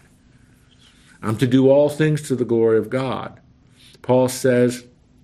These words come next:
I don't, in Philippians, "I don't look back. I look forward, pressing toward the high calling which is in Christ Jesus." That's an eternal perspective on how I'm living my life. That's why when I define it, which I just tried to do,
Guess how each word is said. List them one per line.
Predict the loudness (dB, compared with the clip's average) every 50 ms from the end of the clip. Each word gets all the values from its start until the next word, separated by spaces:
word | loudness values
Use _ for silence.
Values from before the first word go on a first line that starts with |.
| _ _ _ _ _ _ _ _ _ -12 -6
I | -2 -2 -2
don't, | 0 0 0 0 0 -2 -8 -10 -8
in | -8 -4
Philippians, | -2 0 0 0 0 -2 -6 -10 -8 -6
"I | -2 -2 -2
don't | 0 0 -2 -4 -4 -4 -2
look | -4 -4 -2 -2
back. | -2 0 0 0 -2 -4 -8 -16 -20 -20 -20 _ -4
I | 0 2
look | 2 2 2 0 -2
forward, | -2 2 4 4 4 4 4 2 0 -2 -4 -10
pressing | -16 -8 -4 -4 -4 -2 -4 -4 -4 -4 -4
toward | -4 -4 -4 -2 -2 -4
the | -6 -8
high | -8 -6 -4 -2 -2 -2
calling | -4 -4 -4 -4 -4 -2 -2 -2 -2
which | -2 -4 -4 -6
is | -8 -8 -6
in | -6 -6 -6
Christ | -4 -4 -6 -6 -8 -10
Jesus." | -10 -10 -10 -10 -12 -18 -20 -20 -20 -20 -20 -20 -20 -20 -20 _
That's | -8 -6 -6 -4 -4
an | -4 -4
eternal | -6 -8 -10 -10 -6 -4 -4 -2 -2 -4 -4 -6 -8 -10 -16 _ _ _ _
perspective | -8 -6 -2 0 0 0 0 -4 -8 -12 -10 -12
on | -14 -12
how | -10 -10 -10 -8
I'm | -8 -10 -10 -10
living | -10 -12 -12 -14
my | -16 -16 -16
life. | -16 -16 -16 -18 -20 _ _ _ _ _ _ _ _ _ _ _ _ _ _ _ _ _ _ _ _ _ _ _ _ _ _ _ -2
That's | -2 0 0 2
why | 2 2 4 2
when | 2 2 0 -2 -4
I | -4 -4 -4 -4
define | -4 -4 -8 -4 0 2 2 4 4 4 2
it, | 0 -2 -4
which | -6 -6 -6 -6
I | -6
just | -6 -8 -10 -16 -16 -10
tried | -8 -6 -6 -6 -8
to | -12
do, | -10 -4 -2 0 2 2 0 -2 -4 -8 -14